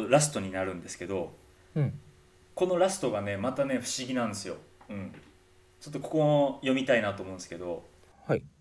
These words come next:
Speaker 1: えー、「ここはもとよりかたじけなくも神風や、伊勢の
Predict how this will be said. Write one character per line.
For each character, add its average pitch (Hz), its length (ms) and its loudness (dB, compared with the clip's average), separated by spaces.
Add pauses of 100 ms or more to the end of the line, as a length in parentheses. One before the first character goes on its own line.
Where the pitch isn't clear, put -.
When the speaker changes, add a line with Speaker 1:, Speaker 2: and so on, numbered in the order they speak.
(600)
Speaker 1:
え 147 300 -20
ー、 - 80 -20
「こ 143 140 -4
こ 165 160 4
は 165 120 10
も 160 160 6
と 160 120 0
よ 110 180 2
り 95 320 -8
か - 140 -8
た 160 120 2
じ 156 160 -2
け 147 160 0
な 135 140 -2
く 120 140 -8
も 95 200 -4
神 131 280 -2
風 92 280 -6
や、 90 140 -4 (640)
伊 - 40 -4
勢 160 200 2
の 139 320 2